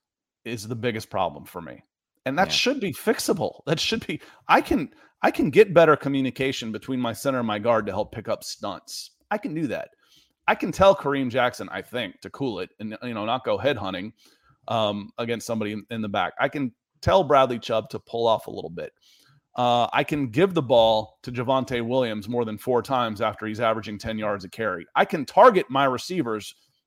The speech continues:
Speaker 1: more than one time in the first half of a frickin' football game. I can do all those things. The bigger one for me is the play clock, is getting those plays in and getting the execution.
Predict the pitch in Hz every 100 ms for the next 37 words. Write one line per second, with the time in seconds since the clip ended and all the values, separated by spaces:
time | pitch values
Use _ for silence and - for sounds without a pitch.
0 | _ _ 135 156 185 165 147 156 143 147
1 | 143 120 107 135 127 135 127 113 110 -
2 | - - 175 165 135 - 143 107 98 92
3 | 85 - 277 214 165 226 180 120 92 87
4 | - 98 - - - - _ 67 - _
5 | _ 113 95 - 190 240 233 226 - 156
6 | 160 202 285 - _ _ _ - - -
7 | 139 135 - - - - - 123 143 165
8 | 151 - 120 117 113 110 104 113 117 110
9 | 107 - - 117 - 62